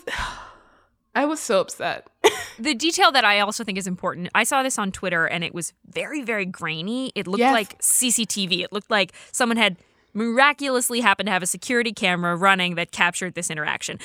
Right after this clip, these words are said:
Speaker 2: Except that's not what the footage actually looked like. It came from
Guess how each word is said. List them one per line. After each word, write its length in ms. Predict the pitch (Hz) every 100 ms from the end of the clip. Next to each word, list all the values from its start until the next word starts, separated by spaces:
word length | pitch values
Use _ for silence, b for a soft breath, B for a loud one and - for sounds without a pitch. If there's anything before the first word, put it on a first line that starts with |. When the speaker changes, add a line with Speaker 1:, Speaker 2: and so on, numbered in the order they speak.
| B
Speaker 2:
Except 380 | 208 240 269 - - _ _ _ _ _ _ -
that's 300 | 214 - - _ -
not 260 | 214 208
what 80 | 175
the 80 | 185
footage 260 | - 180 185
actually 300 | 165 - 160
looked 160 | 156
like. 160 | 147 151
It 80 | 147
came 220 | 190 170
from 280 | 180 165